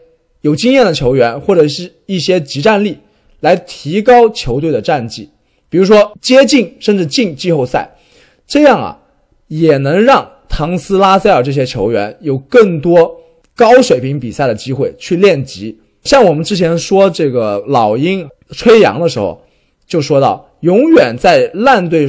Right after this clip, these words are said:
做数据刷子，他们永远也打不出来，只有去打更高级别的比赛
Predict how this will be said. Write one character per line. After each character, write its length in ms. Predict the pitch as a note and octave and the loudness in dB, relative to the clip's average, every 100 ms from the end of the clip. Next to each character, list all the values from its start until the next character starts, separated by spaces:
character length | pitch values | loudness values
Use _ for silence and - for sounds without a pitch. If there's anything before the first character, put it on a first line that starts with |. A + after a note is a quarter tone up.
| C3+ - | -4 -10
做 180 | - F3 | -2 -2
数 200 | - G3+ | 0 -4
据 120 | D#3 | -4
刷 280 | C#3 E3+ D#3+ | -4 0 0
子， 140 | C#3 G#2 | -2 -6
他 100 | D#3+ | -8
们 240 | D#3 D#3 D#3 | -8 -8 -8
永 200 | C#3 C3 | -8 -4
远 220 | F3 A#2 | -4 -6
也 100 | A2 | -8
打 160 | A2 D#2 | -8 -10
不 80 | G2 | -12
出 200 | - F#2+ | -10 -10
来， 180 | D#2+ - _ | -10 -16 _
只 260 | - F#3 | -8 0
有 200 | A#3 D3 - _ _ _ | 2 2 0 _ _ _
去 320 | - - D#3+ A#2+ | -16 -8 -8 -6
打 220 | - - | -6 -4
更 240 | - G3 | 0 2
高 180 | F#3+ G3+ | 4 2
级 160 | C#3 C#3+ | 2 -2
别 140 | C#3 | 0
的 80 | B2 | 0
比 160 | G#2 | -2
赛 260 | F2 A2 | -8 -8